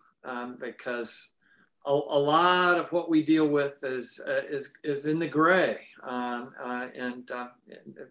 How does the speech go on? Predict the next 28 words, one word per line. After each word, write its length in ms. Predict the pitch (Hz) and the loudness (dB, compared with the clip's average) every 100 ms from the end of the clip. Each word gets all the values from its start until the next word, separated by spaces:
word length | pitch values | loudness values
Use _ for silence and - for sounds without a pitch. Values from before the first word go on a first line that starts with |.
| - | -12
and 160 | 139 | -4
that's 240 | 160 180 208 | -4 -2 -2
not 220 | 208 226 | -2 0
always 300 | 226 226 220 | -2 0 -2
easy. 400 | 247 254 - _ - | -2 -4 -10 _ -8
And 160 | 156 151 | -6 -2
some 220 | 180 196 | -2 0
folks 440 | 208 190 - - _ _ _ _ _ _ | 0 0 -2 -12 _ _ _ _ _ _
really 580 | 139 175 190 196 185 - _ _ _ _ - | 0 2 4 4 2 0 _ _ _ _ -12
cannot 560 | - 185 185 196 - | -2 0 0 -2 -2
live 420 | 156 185 127 107 - | 4 6 4 0 -6
in 180 | 143 139 | -8 -4
that, 200 | 135 135 - - | -4 -6 -10 -8
uh, 220 | 127 127 - | -4 -4 -6
in, 220 | 131 135 | -12 -12
in 120 | 147 131 | -12 -8
that 240 | 127 127 | -8 -6
realm. 320 | 127 113 101 _ _ _ | -6 -6 -10 _ _ _
So, 480 | - 120 120 117 113 _ _ _ _ _ _ - | -12 -8 -6 -8 -10 _ _ _ _ _ _ -12
uh, 120 | 139 - _ _ _ - | -12 -14 _ _ _ -8
thank 280 | - 311 - | -6 -6 -4
you 80 | 160 | -6
for 360 | - 156 151 | 0 2 2
all 260 | 170 165 151 | 4 4 4
of 80 | 117 | 2
that. 180 | 127 | 0
Let, 240 | 226 320 - | 0 0 2
let's, 320 | 302 - - | 0 0 -8